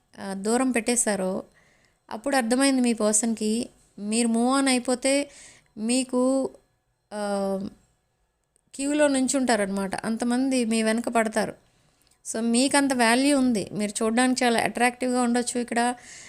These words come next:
ఇక్కడ మనకి అన్ని queens and kings ఎనర్జీస్ వస్తున్నాయి. So చూడడానికి చాలా అట్రాక్టివ్గా ఉండొచ్చు మీరు, and a lot of abundance ఉంది మీకు,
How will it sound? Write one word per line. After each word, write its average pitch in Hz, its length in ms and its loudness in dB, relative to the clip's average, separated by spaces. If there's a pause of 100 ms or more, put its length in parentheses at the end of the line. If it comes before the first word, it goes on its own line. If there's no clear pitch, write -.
(160)
ఇక్కడ 208 180 -8
మనకి 208 280 -2
అన్ని 233 260 2 (120)
queens 247 440 2
and 233 120 -4
kings 240 300 2
ఎనర్జీస్ 226 460 0
వస్తున్నాయి. 214 440 0 (720)
So 233 300 -4
చూడడానికి 269 440 4
చాలా 247 160 6
అట్రాక్టివ్గా 247 540 0
ఉండొచ్చు 240 400 0
మీరు, 233 400 2
and 214 200 0
a 208 200 2
lot 220 160 4
of 226 220 0
abundance 247 460 2
ఉంది 240 160 0
మీకు, 240 340 -2